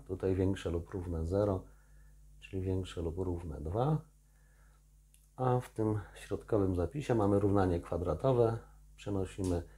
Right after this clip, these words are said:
wszystko na stronę prawą. X kwadrat minus pięć x plus cztery równa się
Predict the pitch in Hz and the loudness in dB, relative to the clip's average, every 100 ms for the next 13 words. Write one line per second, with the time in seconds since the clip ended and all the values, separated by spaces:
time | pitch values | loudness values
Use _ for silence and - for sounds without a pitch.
0 | - - - - 101 - 98 87 - 87 | -20 -20 -20 -16 -14 -4 -4 -4 -4 -4
1 | 78 80 - 113 101 98 98 92 - - | -2 -4 -2 -2 2 0 0 -8 -14 -16
2 | - 95 87 87 78 - - - - - | -4 -2 0 0 -2 -14 -20 -20 -20 -20
3 | - - - - - 98 95 85 - - | -20 -20 -20 -20 -8 -4 -2 -2 -6 -6
4 | 90 85 82 - 131 139 - - - - | -2 -2 -4 -4 -6 -6 -12 -18 -20 -18
5 | - 110 - - 104 101 101 104 - - | -12 -12 -12 -4 0 2 0 -4 -18 -12
6 | - 90 87 82 85 - 76 | -6 -2 -2 -2 -6 -8 -6